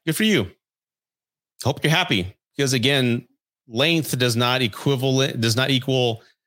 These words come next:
success. I mean, I know, I, I, I, a woman just messaged me that they were married twenty-five years, but she's been cheating on her husband's high school best friend. So again,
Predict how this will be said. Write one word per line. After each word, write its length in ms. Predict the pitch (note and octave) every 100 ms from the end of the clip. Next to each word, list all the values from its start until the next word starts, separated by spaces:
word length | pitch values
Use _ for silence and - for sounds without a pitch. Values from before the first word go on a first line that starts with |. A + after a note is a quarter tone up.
| _
success. 760 | - A#2 - A#2 D2 - - C#3 C3 -
I 80 | G2+
mean, 140 | G#2
I 60 | G#2
know, 160 | A#2 A#2+
I, 100 | A#2
I, 420 | B2+ B2 A#2 G#2 - _ _ -
I, 140 | A#2+ B2+ C3
a 80 |
woman 580 | B2 C#3 C#3 B2+ A#2+ A2+
just 220 | A#2+ B2
messaged 320 | A#2+ A2+ B2+ A#2
me 180 | B2
that 320 | A2+ G#2 G2+ G2+
they 80 |
were 100 | A2
married 280 | A2 A2 A2
twenty-five 520 | - C3+ B2+ C3 A#2
years, 320 | B2 B2 G#2+ F#2+
but 220 | G2 F#2+ - _ _ _ _ _
she's 240 | - B2+ A2+
been 180 | B2
cheating 380 | A2 B2+ A#2+ A#2+
on 380 | A2 G#2 G#2+ G#2
her 340 | F2+ A2+ G#2
husband's 460 | F#2 B2 A2 A2+ G#2
high 180 | A2+ A2+
school 320 | - A#2+ A2
best 280 | G#2 G#2+ -
friend. 280 | G#2+ F#2 E2+ _ _ _ _ _ _ _ _ _
So 240 | - G#2 G2
again, 380 | F#2+ F2+ E2